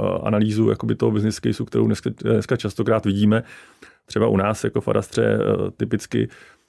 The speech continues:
je to srovnání nákladů na nějakou datovou platformu, tak když se na to budu koukat jenom, eh, přesto, že, eh, musím provést, eh, nějakou migraci,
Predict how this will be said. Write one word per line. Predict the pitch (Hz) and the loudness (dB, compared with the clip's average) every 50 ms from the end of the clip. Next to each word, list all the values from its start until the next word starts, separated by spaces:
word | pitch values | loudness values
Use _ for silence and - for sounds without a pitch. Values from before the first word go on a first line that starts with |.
| _ - | _ -8
je | - 104 | -6 -2
to | - 110 | -2 -2
srovnání | - - 113 104 104 107 120 123 | 0 2 2 2 2 2 4 2
nákladů | 117 107 101 - 113 113 113 | 2 2 0 0 2 2 4
na | 110 | 4
nějakou | 107 107 98 - 127 | 2 2 2 2 2
datovou | 110 110 101 - 113 120 117 | 4 2 2 2 2 2 2
platformu, | - 107 104 - - 123 110 110 117 123 127 123 - | 2 0 -2 0 0 2 4 4 4 2 2 -2 -4
tak | - 113 107 | -2 -2 -2
když | 101 104 | -2 0
se | - | 0
na | 120 110 | 0 0
to | - 123 | 2 2
budu | 113 117 | 0 2
koukat | 113 117 107 - 123 110 | 2 0 2 2 2 2
jenom, | 107 110 117 113 110 117 - | 2 2 2 4 2 2 0
eh, | - - 127 113 107 104 104 98 | 0 0 0 2 2 2 0 0
přesto, | - - 104 - - 120 | -2 -4 -4 -2 0 0
že, | 113 110 113 110 110 107 - - - - _ _ _ - | 2 4 4 2 2 0 -4 -14 -20 -20 _ _ _ -4
eh, | - 110 104 104 | 0 0 2 4
musím | 104 107 - - 127 120 | 2 2 2 2 2 2
provést, | 107 107 104 107 113 104 - - - 55 | 4 4 4 2 2 0 -4 -6 -2 0
eh, | 53 53 52 50 50 50 50 50 - - - - - - - 101 90 90 87 98 | 2 2 4 2 2 2 0 -2 -4 -4 -6 -6 -6 -4 -4 -4 -4 -4 -4 -2
nějakou | 104 110 107 104 - - 123 | 0 0 0 0 2 2 2
migraci, | 113 110 107 107 110 107 - - - 110 117 117 120 123 | 4 4 2 2 0 0 -2 0 0 0 2 2 2 0